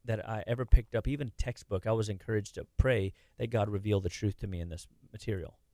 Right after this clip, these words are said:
And people go, "A textbook? Why you gotta pray for the truth? It's gotta be true, right? It's a textbook." Well,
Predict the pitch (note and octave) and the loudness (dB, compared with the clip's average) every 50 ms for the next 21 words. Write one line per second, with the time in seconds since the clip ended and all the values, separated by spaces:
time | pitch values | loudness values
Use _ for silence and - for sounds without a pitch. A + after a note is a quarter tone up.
0 | _ _ _ _ _ _ _ _ - C3 B2+ B2+ A2+ - C#3 B2+ A#2 A2 F2 - | _ _ _ _ _ _ _ _ 2 2 4 4 4 4 4 4 2 0 0 -2
1 | - - - C#3 G3 - - - - B1+ - _ - G#2 A#2 C#3+ D3 C#3+ D#3 D3+ | -2 -2 0 0 0 0 -2 -12 -16 -20 -14 _ -2 0 0 0 0 0 0 0
2 | B2 - D3+ D3 - A#2 G#2+ - - F#3+ D#3+ G2 F2 - - F3 E3 B2 G2 F#2+ | 2 2 2 2 0 -2 -4 -2 0 0 2 0 0 -2 0 0 0 0 0 -2
3 | - - E3+ C3 G2+ G#2+ B2 B2+ A2+ - - C#3+ C3 - - F2 - - _ _ | -4 -2 0 2 2 2 0 0 -4 -6 -8 -8 -8 -8 -10 -12 -12 -12 _ _
4 | _ _ _ _ - C#3 C3+ B2+ - | _ _ _ _ 2 4 4 2 2